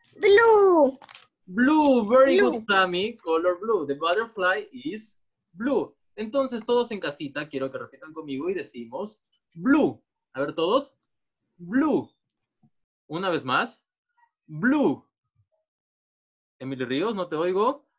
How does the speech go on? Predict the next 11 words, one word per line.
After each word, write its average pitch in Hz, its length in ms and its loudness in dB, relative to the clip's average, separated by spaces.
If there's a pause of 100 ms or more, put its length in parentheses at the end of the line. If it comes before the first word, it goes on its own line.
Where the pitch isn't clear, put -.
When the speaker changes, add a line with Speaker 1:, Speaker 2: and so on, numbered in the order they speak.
(320)
Speaker 2:
Blue. 208 560 -2 (2000)
Ok, 240 280 -4 (260)
excelente, 147 640 -6
blue. 160 380 -2
Entonces 196 360 -12
ya 196 100 -6
tenemos 185 360 -10
tres 156 220 -16
colores, 113 400 -12
three 208 200 -14
colors. - 500 -14